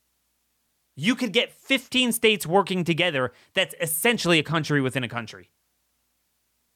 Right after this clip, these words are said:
It's a greater check and balance on the feds than Republicans winning back the House and Senate. Anyone who is not focusing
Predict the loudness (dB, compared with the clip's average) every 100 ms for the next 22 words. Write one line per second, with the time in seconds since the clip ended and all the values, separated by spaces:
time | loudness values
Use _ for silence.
0 | _ _ _ _ _ _ _ _ _ _
1 | -4 0 0 0 2 4 2 0 -2 0
2 | 0 0 0 -4 -2 -2 0 2 2 0
3 | -8 _ _ -8 -6 -6 -4 -2 0 -2
4 | -4 0 0 2 2 0 -2 -2 -4 -8
5 | -10 -10 -14 _ _ _ _ _ _ _
6 | _ _ _ _ _ _ _ _ _ _
7 | _ _ -4 -2 2 2 2 2 0 0
8 | 0 -2 2 4 4 0 0 -2 -2